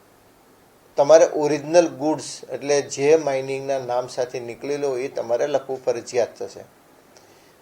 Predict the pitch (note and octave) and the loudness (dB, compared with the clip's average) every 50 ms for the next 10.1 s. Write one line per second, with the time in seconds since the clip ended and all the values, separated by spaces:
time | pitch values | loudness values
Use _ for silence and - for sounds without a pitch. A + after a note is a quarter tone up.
0 | - - - A#2+ A#2+ C#3 D3 D#3 D3 B2 C3+ C#3 C#3 D#3+ F3 D#3 D3 E3 E3 E3 | -16 -2 0 2 2 4 4 2 2 0 -2 -2 0 0 0 0 2 0 0 0
1 | E3 E3+ E3+ D#3+ C#3+ C3+ C3+ C3+ - D#3 D3+ - D#3+ D3+ C#3+ C3+ B2+ B2 B2 C#3+ | 0 0 0 0 -2 -8 -10 -8 -8 -8 -6 -4 -4 -4 -2 0 -2 0 0 -2
2 | C#3+ C#3+ B2+ C3+ C3+ C3 C3+ C#3+ C#3 B2+ - C3 B2+ C3 C#3+ D3 C#3+ - - D#3 | -4 -4 -4 -4 -4 -4 -4 -6 -6 -4 -4 -4 -4 -4 -6 -10 -10 -2 2 4
3 | D#3 D3 B2+ - - B2 B2+ B2 B2 C3+ C#3+ D3 C#3+ C#3 D3 D3+ - - C#3 C#3+ | 4 4 4 0 -4 -6 -4 -2 0 -2 -2 -2 -4 -4 -4 -6 -6 -4 -2 0
4 | C#3+ D3+ D#3 D#3 D#3 D#3 C3+ A#2+ A2+ A#2 A2+ G#2+ G2+ - - C#3+ D#3 D#3+ F3 E3 | 0 0 0 -4 -6 -8 -8 -6 -6 -8 -8 -10 -12 -6 -2 0 2 2 2 0
5 | D3+ C3+ C3 B2+ B2 A#2 A#2 A2+ A2+ - - - - - - _ - - - - | 0 -2 -2 -2 -4 -4 -6 -8 -8 -8 -10 -12 -12 -14 -18 _ -20 -20 -20 -20
6 | - - _ - C#3 C#3 - C#3+ C#3+ D#3 E3 F3+ E3+ D#3 D3 C#3+ C#3+ D3 D3 C#3+ | -20 -18 _ -8 -6 0 2 4 8 8 8 8 6 4 2 2 2 2 0 -2
7 | C#3 C#3 C#3 C3+ C#3 - C3 B2+ B2+ C3 C#3 C#3 C#3+ C#3+ C#3+ C#3 C#3 C3 B2 B2+ | -4 -6 -6 -8 -14 -8 -4 -2 0 0 0 -2 -4 -6 -4 -4 -4 -2 2 2
8 | C3 C3 A#2 G#2+ A#2 A#2 A2+ B2+ B2+ B2+ C3 C3+ D3 C#3+ C3+ C3 C3 B2+ A#2+ A#2 | 2 2 0 -2 -4 -2 -2 -2 -2 -2 -4 -6 -6 -6 -6 -6 -6 -4 -4 -4
9 | A2+ A2 - C3+ C3+ C3+ C3 C3+ C#3 C3 B2 A2+ B2 C#3+ D#3 D3+ - - C3 B2+ | -4 -4 -4 -6 -6 -6 -6 -4 -4 -4 -4 -4 -4 -4 -4 -4 -6 -10 -10 -8
10 | C#3 C3+ | -8 -8